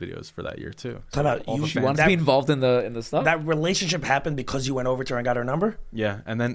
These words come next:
Speaker 2: That
Speaker 1: and
Speaker 2: is
Speaker 1: then she was
Speaker 2: unbelievable.
Speaker 1: in my videos for a year, and, like, and she's a singer, so, like, we were
Speaker 3: Were you,
Speaker 1: in
Speaker 3: like,
Speaker 1: studio.
Speaker 3: co-serenading people?
Speaker 1: No, we were just hanging out. I don't know, I was
Speaker 3: Wow.
Speaker 1: vlogging, <laughs> and then we were going into studios and singing songs.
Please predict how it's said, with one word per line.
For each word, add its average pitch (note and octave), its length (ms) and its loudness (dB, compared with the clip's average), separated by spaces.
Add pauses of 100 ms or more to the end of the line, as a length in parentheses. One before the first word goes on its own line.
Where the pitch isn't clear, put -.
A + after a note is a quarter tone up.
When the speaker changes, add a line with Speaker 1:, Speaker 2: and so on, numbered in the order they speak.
Speaker 2:
That - 80 -6
Speaker 1:
and B2 100 0
Speaker 2:
is C3 60 2
Speaker 1:
then A#2+ 100 0
she D3+ 80 2
was C3+ 180 6
Speaker 2:
unbelievable. A#2+ 520 0
Speaker 1:
in A2 80 -12
my A#2+ 80 0
videos B2+ 260 2
for G#2+ 180 0
a G2+ 60 0
year, G2+ 440 -4 (300)
and, G#2 100 -6
like, G2+ 160 -4 (160)
and A2+ 160 -8
she's B2 120 -4
a A2 60 -4
singer, A2+ 360 -4
so, F#2+ 140 -10
like, F#2 160 -6
we G2 120 -8
were G2+ 40 -4
Speaker 3:
Were B2 60 0
you, B2+ 80 2
Speaker 1:
in C3 40 6
Speaker 3:
like, B2 120 6
Speaker 1:
studio. C#3+ 220 2
Speaker 3:
co-serenading A#3 680 2 (180)
people? D4 360 -2 (120)
Speaker 1:
No, A3 340 0 (320)
we D3+ 160 0
were E3+ 80 -2
just E3 160 -4
hanging C#3 260 -2
out. A2+ 300 -2
I B2+ 80 -4
don't D3 100 0
know, C3 140 2
I - 40 2
was C#3 160 -2
Speaker 3:
Wow. G#2+ 300 0
Speaker 1:
vlogging, B2 400 0
<laughs> F3+ 40 4
and C#3 100 4
then C3+ 100 6
we C3+ 60 6
were C3+ 100 6
going B2+ 200 6
into A#2+ 160 -2
studios A#2+ 420 2
and G#2 140 -4
singing A2 280 -4
songs. A2 440 -4